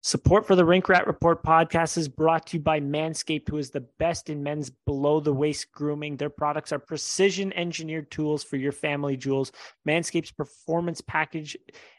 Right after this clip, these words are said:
is the ultimate men's hygiene bundle. Join over eight million men worldwide who trust Manscaped with this exclusive offer for you. Twenty percent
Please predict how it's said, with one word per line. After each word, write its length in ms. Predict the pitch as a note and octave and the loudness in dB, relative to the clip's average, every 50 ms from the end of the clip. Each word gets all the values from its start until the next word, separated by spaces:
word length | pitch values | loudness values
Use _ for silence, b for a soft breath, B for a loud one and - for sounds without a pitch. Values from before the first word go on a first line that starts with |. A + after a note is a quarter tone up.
| B | B
is 100 | - C#3+ | -8 -2
the 180 | C#3+ D#3 D#3+ - - _ | 0 -2 -2 -2 -2 _
ultimate 480 | - E3+ F3 E3+ - - E3+ E3 - - | 2 4 4 2 2 0 0 -2 0 0
men's 260 | D#3 D3+ D#3+ D#3 D3+ | -2 -2 -2 -2 -4
hygiene 480 | - - D3 D3+ D3+ C#3+ C#3+ D3 C#3 C3 | -4 -2 -2 -2 -2 -2 -4 -4 -4 -2
bundle. 480 | A2+ C#3 C#3+ D#3 D3 D#3 D3+ D3+ D3 - - | 0 0 0 0 0 0 0 -2 -4 -8 -4
Join 280 | - E3 D3+ D#3 D#3 | -2 0 0 0 -2
over 260 | D#3 D3 C#3+ D#3+ - _ _ - | -4 -6 -6 -8 -10 _ _ -4
eight 240 | E3 F3 - - - | -4 -4 -4 -6 -6
million 400 | D#3 D3+ D#3 D#3+ D#3 D3+ D3 C#3+ | -4 -2 -2 -2 -2 -2 -2 -2
men 160 | C#3+ C#3+ C#3 | -2 -2 -2
worldwide 460 | C3 C3 C3+ C3+ A2+ C#3+ C3+ C3+ C3 | -2 -4 -4 -2 -2 -2 -2 -2 -2
who 100 | - C3 | -6 -10
trust 640 | A#2+ - - - - D#3+ D3 C#3 - - - _ C#3+ | -14 -14 -16 -6 -2 -2 -2 -2 -4 -10 -12 _ -6
Manscaped 600 | C#3 C#3+ C#3+ C#3+ C#3+ - - - C#3+ C3+ C#3 - | -4 -4 -4 -4 -8 -8 -6 -6 -6 -6 -6 -10
with 100 | C#3 - | -16 -14
this 180 | - C#3+ - - | -12 -10 -4 -4
exclusive 920 | D3+ C#3 - - - - - - - E3 F3+ G#3+ G3 - - A3 G3 - - - | -4 -4 -2 -4 -4 -4 -4 0 4 4 4 4 4 2 0 -2 -2 -4 -2 0
offer 360 | E3+ F3 F3 - - F#3 E3 | 2 2 2 0 -2 -6 -6
for 220 | - - - E3 | -6 -6 -6 -4
you. 380 | D3+ D3 C#3+ D3 D3 C3 - B B B B B B B B B _ - - - | -4 -2 0 0 0 -2 -4 B B B B B B B B B _ -20 -10 -4
Twenty 380 | D#3 E3 G3+ G3 - A3+ A3 | -2 -2 -2 -2 -6 -10 -10
percent 480 | - - G3+ F3+ - - F3+ F3 E3+ | -8 -6 -6 -4 -2 -2 -2 -2 -4